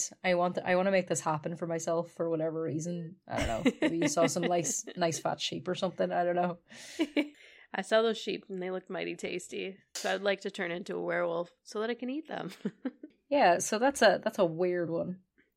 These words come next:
Speaker 2: That is
Speaker 1: Yeah.
Speaker 2: pretty weird. I saw that and I was just like, "This makes no sense."
Speaker 1: Well, that's a lot more present than being, like, gored during a full
Speaker 2: It's
Speaker 1: moon.
Speaker 2: <laughs>
Speaker 1: Like, you're trying to go camping.
Speaker 2: Yeah.
Speaker 1: Yeah.
Speaker 2: It, yeah, it would be way easier to, like, take a drink from a footprint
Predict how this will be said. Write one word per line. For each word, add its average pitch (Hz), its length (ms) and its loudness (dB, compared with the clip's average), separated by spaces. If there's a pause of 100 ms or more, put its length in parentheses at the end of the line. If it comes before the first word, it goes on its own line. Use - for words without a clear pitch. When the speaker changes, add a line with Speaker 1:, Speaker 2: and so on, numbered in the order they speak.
(200)
Speaker 2:
That 170 200 -4
is 165 180 -4
Speaker 1:
Yeah. 208 60 -4
Speaker 2:
pretty 175 160 -2
weird. 156 320 -4
I 180 100 0
saw 165 240 2
that 160 140 0
and 165 100 -4
I 156 60 -4
was 160 120 -10
just 170 160 -14
like, 160 180 -8
"This 233 340 -10 (100)
makes 185 260 -8
no 160 140 -8
sense." 147 560 -12 (460)
Speaker 1:
Well, 208 80 4
that's 240 200 6
a 294 40 6
lot 330 160 8
more 302 120 10
present 185 340 6
than 190 100 2
being, 180 240 4
like, 165 260 0
gored 170 420 -2 (380)
during 175 240 6
a 165 60 0
full 170 240 4
Speaker 2:
It's - 0 -
Speaker 1:
moon. 175 240 0 (500)
Speaker 2:
<laughs> - 1040 -6 (540)
Speaker 1:
Like, 190 100 2
you're 190 80 6
trying 180 200 6
to 180 100 6
go 175 60 6
camping. 170 540 2 (300)
Speaker 2:
Yeah. 190 440 2 (160)
Speaker 1:
Yeah. 214 100 6
Speaker 2:
It, 208 60 6
yeah, 190 180 8
it 175 60 8
would 170 100 -4
be 190 100 2
way 165 300 0
easier 160 240 -4
to, 160 100 -6
like, 156 240 -6
take 170 200 -10
a - 20 -10
drink 156 260 -10
from 160 200 -8
a 156 60 -8
footprint - 520 -8